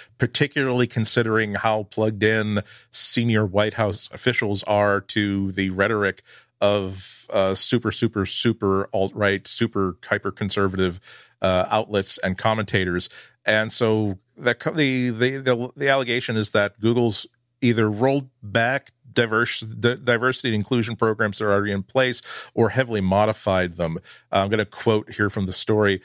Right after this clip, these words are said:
Quote, "Since twenty eighteen, internal diversity and inclusion training programs have been scaled back or cut entirely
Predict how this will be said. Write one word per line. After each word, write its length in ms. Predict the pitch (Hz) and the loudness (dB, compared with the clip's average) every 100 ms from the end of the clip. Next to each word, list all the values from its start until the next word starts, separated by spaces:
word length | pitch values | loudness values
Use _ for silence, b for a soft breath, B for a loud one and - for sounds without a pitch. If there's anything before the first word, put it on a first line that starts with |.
| b b b | b b b
Quote, 280 | - 113 110 | 0 2 2
"Since 320 | - 131 120 | -2 0 0
twenty 280 | - 143 143 | 0 -2 0
eighteen, 380 | 131 - 127 123 | -2 0 0 0
internal 380 | 104 - 131 139 | -2 0 0 2
diversity 560 | 117 113 117 - 113 | 0 0 -2 0 0
and 100 | 104 | 0
inclusion 460 | 104 - 127 117 107 | 0 0 0 0 -2
training 320 | - 123 127 | 0 -2 -2
programs 500 | - 104 98 101 98 | 0 2 2 0 0
have 160 | 104 101 | -2 -2
been 100 | 98 | -2
scaled 440 | - 127 139 135 | 0 0 -2 0
back 260 | 107 110 - | 0 0 -4
or 100 | 107 | -6
cut 300 | - 135 - | -2 -2 -4
entirely 640 | 101 - 87 110 92 | -6 -2 0 0 0